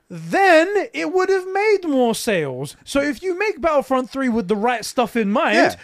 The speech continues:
Speaker 1: you'll make the sales that you want,
Speaker 2: Yeah.
Speaker 1: you fucking idiots. You can't blame your stupidity on the next game and shoot it down for that reason.
Speaker 2: It's ridiculous.
Speaker 1: So dumb.
Speaker 2: It's ridiculous because Battlefront two ended up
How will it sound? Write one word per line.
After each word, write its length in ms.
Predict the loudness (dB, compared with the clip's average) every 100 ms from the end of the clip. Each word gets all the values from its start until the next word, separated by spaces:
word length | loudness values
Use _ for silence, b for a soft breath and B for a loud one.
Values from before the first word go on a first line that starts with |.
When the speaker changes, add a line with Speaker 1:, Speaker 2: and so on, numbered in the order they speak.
| B
Speaker 1:
you'll 300 | 6 6 6
make 260 | 4 2
the 100 | 0 -2
sales 420 | 2 4 4 2
that 140 | 0
you 160 | 2 4
want, 100 | 6
Speaker 2:
Yeah. 220 | 6 4 B -2
Speaker 1:
you 220 | -2 -2
fucking 560 | -2 2 2 2 -2
idiots. 360 | 0 0 -2 -6
You 80 | -6
can't 280 | 0 0 0
blame 220 | -2 -2
your 340 | 0 4 4
stupidity 800 | 2 0 0 2 0 -2 -2 -4 -6 B
on 220 | -2 -2
the 100 | -2
next 440 | 0 2 2 0 -6
game 300 | 0 0 0
and 140 | -2
shoot 240 | -2 -2 -2
it 140 | -2
down 240 | 0 0
for 100 | 0
that 180 | 0 0
reason. 440 | 0 2 2 2 0
Speaker 2:
It's 120 | 0
ridiculous. 480 | -2 -4 -4 -12 -12
Speaker 1:
So 340 | -12 -8 4 8 8 8
dumb. 340 | 4 6 6 4
Speaker 2:
It's 120 | 2
ridiculous 420 | -2 -4 -6 -10
because 220 | -10 -10
Battlefront 520 | -4 -4 -4 -8 -8
two 220 | -8 -8 -6
ended 380 | -6 -4 -4 -2
up 260 | -2 -6